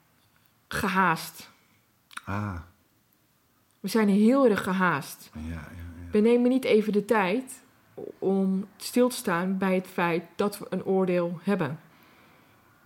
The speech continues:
Speaker 1: Wat betekent dat nou, dat iemand anders denkt of in het leven staat dan
Speaker 2: Mhm.
Speaker 1: ikzelf?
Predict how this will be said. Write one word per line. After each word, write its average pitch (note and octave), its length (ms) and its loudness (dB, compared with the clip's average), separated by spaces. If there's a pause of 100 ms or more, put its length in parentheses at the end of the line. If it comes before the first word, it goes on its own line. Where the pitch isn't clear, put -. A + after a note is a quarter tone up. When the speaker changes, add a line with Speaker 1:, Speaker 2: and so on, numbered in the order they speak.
(1160)
Speaker 1:
Wat G3 240 -2
betekent A3+ 480 4
dat F3 160 -2
nou, E3+ 240 -2
dat F3 320 -4
iemand F3+ 600 -4 (400)
anders G3 520 0
denkt F3+ 680 0 (260)
of - 160 -8
in F#3 120 -2
het F3+ 100 -2
leven F#3 260 0
staat F3 340 -2
dan F3+ 120 0
Speaker 2:
Mhm. G#3 100 -4
Speaker 1:
ikzelf? F3 640 -4